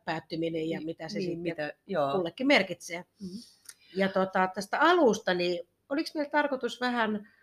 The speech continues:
Speaker 1: äh, kertoilla ehkä meidän, <laughs> äh, uuden vuoden lupauksia?
Speaker 2: Niin, koska vuosi vaihtuu, niin sehän on niinku, äh, uuden vuoden lupausten tämmöstä oikein kulta-aikaa. Niin meidän ensimmäinen jakso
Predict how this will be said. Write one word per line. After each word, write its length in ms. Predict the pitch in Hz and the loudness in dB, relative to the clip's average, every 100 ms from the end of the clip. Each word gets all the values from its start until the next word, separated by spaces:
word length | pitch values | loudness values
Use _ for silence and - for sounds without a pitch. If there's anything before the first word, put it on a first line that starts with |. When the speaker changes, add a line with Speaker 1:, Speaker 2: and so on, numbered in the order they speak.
| _ - - _ _ - | _ -20 -20 _ _ -8
Speaker 1:
äh, 640 | 190 190 185 185 190 202 196 | -6 -4 -4 -2 -4 -6 -4
kertoilla 720 | 277 262 - 220 214 214 220 - - - _ - _ 240 | -2 -2 0 2 4 2 0 -10 -20 -20 _ -20 _ -12
ehkä 280 | 226 - | -8 -6
meidän, 540 | 247 247 247 240 240 247 | -2 0 0 0 0 0
<laughs> 520 | 190 - - - - | 0 -2 -10 4 8
äh, 100 | 311 311 302 247 - 214 208 202 202 | 8 6 -4 -6 -2 2 4 4 8
uuden 260 | 403 285 | 12 12
vuoden 220 | 214 185 156 | 10 6 4
lupauksia? 480 | - - - - 190 - | -4 -8 -8 -8 -10 -2
Speaker 2:
Niin, 520 | 214 330 381 285 196 | 4 8 8 6 4
koska 300 | 208 208 208 | 2 2 0
vuosi 360 | 320 330 160 170 | 4 4 4 6
vaihtuu, 440 | 240 247 - 214 | 8 6 2 -2
niin 160 | 214 220 | 0 2
sehän 340 | 226 233 208 | 2 2 4
on 140 | 196 196 | 4 2
niinku, 520 | 196 202 196 - _ _ | 2 2 2 0 _ _
äh, 60 | - - - | -4 -4 -2
uuden 280 | 269 214 175 | 0 0 2
vuoden 300 | 185 185 190 | 2 2 4
lupausten 500 | 208 196 165 - 170 | 4 4 2 2 -4
tämmöstä 400 | 180 175 170 180 | -2 -2 -2 -2
oikein 260 | 180 214 202 | 0 0 4
kulta-aikaa. 1000 | 359 226 147 - - 143 - 107 123 _ - | 4 4 4 8 8 6 0 -4 -6 _ -16
Niin 180 | 226 226 | -12 -4
meidän 260 | - 285 - | -2 -2 -4
ensimmäinen 520 | 453 269 190 190 185 | -6 -6 -6 -4 0
jakso 400 | 196 208 - | 0 -2 -6